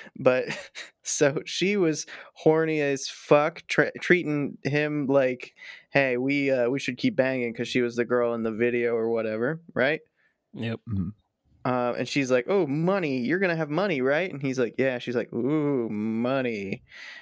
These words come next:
Speaker 1: Um, so they couldn't really make her much more obviously a go-, gold digging hoe, right? That's what they were going for.
Speaker 3: Yeah, at one point they're like, he's like, "The only reason you slept with me is 'cause you said you felt bad for me."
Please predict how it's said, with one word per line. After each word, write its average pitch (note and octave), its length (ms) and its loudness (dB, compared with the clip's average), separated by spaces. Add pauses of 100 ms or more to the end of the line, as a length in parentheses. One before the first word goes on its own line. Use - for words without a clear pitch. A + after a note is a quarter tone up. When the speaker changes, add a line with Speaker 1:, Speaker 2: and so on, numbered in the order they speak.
(260)
Speaker 1:
Um, A#2+ 320 0
so C#3+ 120 0
they C#3+ 100 4
couldn't G#3 260 2
really D#3 240 2
make C3+ 380 0
her C3 460 0 (360)
much B2+ 440 2
more B2 240 0
obviously A#2+ 960 0
a A#2+ 160 -2
go-, A#2+ 320 0 (140)
gold C3 380 2
digging A#2+ 360 0
hoe, A#2+ 580 -2
right? B2 340 0
That's C3 220 -2
what C3+ 120 -2
they C3 80 2
were B2+ 100 0
going C3 320 0
for. C#3 340 0 (560)
Speaker 3:
Yeah, A2 240 8
at G#2 80 8
one C#3+ 160 4
point B2+ 280 2
they're A2+ 160 8
like, G2 440 8 (220)
he's A2+ 180 6
like, G2+ 120 6
"The A#2 120 10
only G#3 140 12
reason B2 200 10
you A2 80 10
slept C#3+ 360 8
with G#2+ 140 6
me A2 140 8
is A2 120 4
'cause A2 240 4
you A#2 60 8
said B2 260 8
you B2+ 80 8
felt B2+ 380 8
bad C#3+ 280 12
for G#2+ 180 0
me." F2 320 4